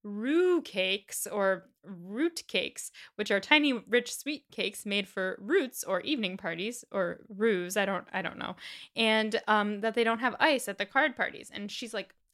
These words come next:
"I gotta show them how it's done. I'm gonna throw my own party, but, you know, later on in the spring." In the meantime, Emma must throw her a dinner at Hartfield because she doesn't want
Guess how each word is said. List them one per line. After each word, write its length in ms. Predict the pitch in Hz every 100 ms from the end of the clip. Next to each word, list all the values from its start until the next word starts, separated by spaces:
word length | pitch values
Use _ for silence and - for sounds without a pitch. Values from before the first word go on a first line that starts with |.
| _
"I 60 | 226
gotta 160 | 214 202
show 160 | 190
them 140 | 180 190
how 120 | -
it's 120 | -
done. 180 | - 170
I'm 80 | 185
gonna 140 | 190
throw 160 | 190 185
my 160 | 175
own 100 | 165
party, 380 | 165 156 143 151 -
but, 200 | 160 - _ _ _
you 140 | -
know, 100 | - -
later 200 | 185 175
on 140 | 170
in 60 | -
the 80 | -
spring." 400 | - 311 175 202 - - - - _ _ _ _ -
In 80 |
the 80 | 247
meantime, 480 | 240 320 254 208 196 -
Emma 480 | 247 254 202 190 185 _ _ _ _
must 420 | 202 208 240 - -
throw 140 | 190
her 180 | 196 185
a 80 | 185 _ -
dinner 200 | 196 185
at 160 | 180 -
Hartfield 480 | 202 180 196 180 -
because 260 | 202 202
she 140 | - 208
doesn't 280 | 214 277
want 240 | - 196